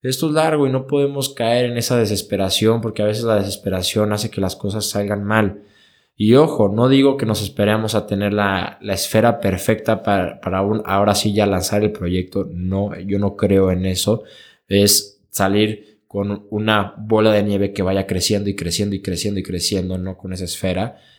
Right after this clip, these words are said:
Pero no debemos de caer en esa desesperación. Y también séle fiel a tus principios. Tipo, Green Hog m-, me enseñó y me está ens-, me ha, me ha enseñado muchísimo de,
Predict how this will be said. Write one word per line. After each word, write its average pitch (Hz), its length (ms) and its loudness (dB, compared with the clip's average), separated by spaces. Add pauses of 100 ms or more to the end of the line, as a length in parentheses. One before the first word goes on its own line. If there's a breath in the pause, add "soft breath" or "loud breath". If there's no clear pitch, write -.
(260 loud breath)
Pero 101 480 2
no 123 260 4
debemos 120 320 2
de 101 120 -4
caer 92 260 -4
en 92 80 -8
esa 92 240 -8
desesperación. 87 800 -8 (840 soft breath)
Y 113 120 -2
también 120 680 2
séle 123 400 0
fiel 113 560 0 (160)
a 95 120 -12
tus 95 160 -8
principios. 95 1000 -6
Tipo, 101 480 -6 (640 soft breath)
Green 135 340 4
Hog 131 420 2
m-, 104 300 -10
me 107 120 -4
enseñó 110 840 2
y 101 100 -8
me 101 120 -2
está 101 200 -2
ens-, 110 220 -2
me 104 160 -2
ha, 110 60 0 (120)
me 107 60 -6
ha 110 40 0
enseñado 107 300 -2
muchísimo 104 640 -2
de, 95 380 0